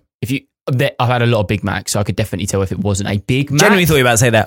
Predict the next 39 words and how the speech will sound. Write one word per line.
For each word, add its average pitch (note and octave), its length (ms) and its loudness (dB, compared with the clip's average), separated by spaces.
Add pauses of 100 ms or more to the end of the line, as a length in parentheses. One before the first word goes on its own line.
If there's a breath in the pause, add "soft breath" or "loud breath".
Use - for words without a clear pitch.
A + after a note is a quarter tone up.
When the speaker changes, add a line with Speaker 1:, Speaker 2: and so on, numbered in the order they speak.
Speaker 2:
I've A2+ 60 -2
had A#2 100 4
a G#2 80 4
lot E2 120 2
of D2+ 80 -2
blindfolds E2 360 -2
Speaker 1:
I've - 60 0
had E2+ 100 2
a - 40 0
Speaker 2:
on - 40 0
Speaker 1:
lot - 40 0
Speaker 2:
in - 40 0
my F#2+ 100 4
Speaker 1:
of F#2 60 -2
Speaker 2:
life. - 400 -6
Speaker 1:
blindfolds. - 180 -2
Um, G3 140 -4
but G3 100 -4
yeah, G#3+ 180 0
so F#3 180 -2
what A#3 180 0
I G#3 140 0
found F3 240 -2
quite A2+ 160 2
interesting G#2+ 440 -2
though A#2 200 0
was C3 280 -2
when C3+ 220 -2
fast C3+ 380 -2
food A#2+ 180 0
met A2+ 160 -2
drive-thrus, G#2+ 720 -4
that - 180 -4
con-, A#2 300 -2
that A#2+ 200 -6
kind A2+ 180 -4
of G#2+ 80 -6
concept C#3 580 -2
of G2 160 -4